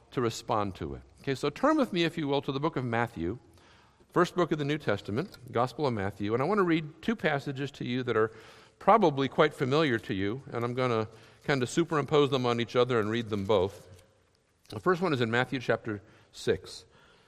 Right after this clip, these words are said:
So turn to Matthew six, and, and I'm gonna start at verse twenty-five. This is Jesus speaking in the middle of his Sermon on the Mount, talking to his followers and others that are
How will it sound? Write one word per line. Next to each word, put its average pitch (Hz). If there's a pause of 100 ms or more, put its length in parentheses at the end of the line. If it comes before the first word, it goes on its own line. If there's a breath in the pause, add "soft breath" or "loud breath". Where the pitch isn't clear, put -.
(120 soft breath)
So 139
turn 175
to 151
Matthew 151
six, -
and, 120
and 123
I'm 127
gonna 135
start 135
at 113
verse 113
twenty-five. 117
This 127
is 139
Jesus 139
speaking 117
in 107
the 110
middle 120
of 104
his 110
Sermon 123
on 107
the 101
Mount, 104 (400 loud breath)
talking 143
to 127
his 107
followers 139
and 113
others 127
that 117
are 107